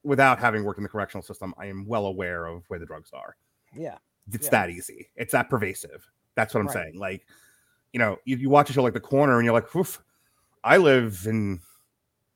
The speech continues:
Speaker 1: whatever the equivalent of near me. I live in Fishhawk Ranch. I live in the hoidiest of the toity neighborhoods, you know, tall walls and gated communities and swimming pools and movie stars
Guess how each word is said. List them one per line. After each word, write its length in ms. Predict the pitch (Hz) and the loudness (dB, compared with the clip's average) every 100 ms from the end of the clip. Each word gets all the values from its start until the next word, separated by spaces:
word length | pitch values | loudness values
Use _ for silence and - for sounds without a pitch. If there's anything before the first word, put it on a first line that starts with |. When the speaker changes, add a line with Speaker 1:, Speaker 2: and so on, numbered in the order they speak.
| 113 | -16
Speaker 1:
whatever 380 | 110 117 120 113 | -4 0 0 0
the 140 | 110 110 | -2 -2
equivalent 540 | - 120 110 110 107 | -2 -2 0 -2 0
of 380 | 104 98 92 101 - _ | -2 -2 -6 -16 -18 _
near 200 | 131 104 | -8 -4
me. 360 | 110 120 98 - _ _ _ _ _ - | -2 -2 -4 -8 _ _ _ _ _ 2
I 100 | 139 | 8
live 160 | 208 | 8
in 100 | 127 107 | 8 2
Fishhawk 480 | - 135 - 127 120 | 0 2 6 6 6
Ranch. 720 | 107 165 92 - - - - _ _ _ _ _ _ _ | 2 2 0 -6 -10 -12 -14 _ _ _ _ _ _ _
I 120 | 131 | 4
live 140 | 185 139 | 6 6
in 60 | 120 | 2
the 80 | |
hoidiest 520 | 110 165 220 135 110 117 | 6 6 6 2 0 -4
of 80 | |
the 60 | 107 | -4
toity 280 | 131 117 110 | 0 0 2
neighborhoods, 600 | 110 98 92 92 82 85 | 0 -2 -4 -6 -8 -6
you 80 | 117 | 0
know, 280 | 110 110 110 _ _ _ | 2 0 -2 _ _ _
tall 600 | - 151 196 160 120 101 | 2 8 10 10 8 2
walls 720 | 104 160 185 127 104 92 92 | 4 6 8 8 4 -2 -6
and 160 | 101 98 | -8 -8
gated 440 | 113 175 165 110 | -2 0 2 -2
communities 680 | - 117 165 180 120 110 104 | -4 -2 0 2 0 -4 -6
and 220 | 101 95 | -6 -8
swimming 360 | - 165 214 139 | -4 0 0 0
pools 340 | 131 123 110 | 0 -2 -2
and 100 | 92 98 | -6 -2
movie 360 | 156 208 123 | 4 4 2
stars 580 | 107 107 95 82 78 | -4 -6 -6 -8 -12